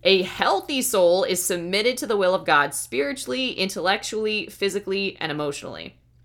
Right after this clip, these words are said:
Okay? The Word of God, when we're reading the Word of God, the Bible,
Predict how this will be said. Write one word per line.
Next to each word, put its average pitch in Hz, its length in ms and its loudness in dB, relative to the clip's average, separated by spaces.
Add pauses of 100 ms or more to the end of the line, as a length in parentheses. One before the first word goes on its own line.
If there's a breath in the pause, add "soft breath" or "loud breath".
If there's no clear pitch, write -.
(640)
Okay? 165 400 0 (760 soft breath)
The 190 140 4
Word 247 500 4
of 185 220 2
God, 160 580 4
when 180 160 -2
we're 165 160 6
reading 190 380 -2
the 202 80 -2
Word 170 180 2
of 165 100 2
God, 135 360 0
the 151 80 -2
Bible, 151 840 -2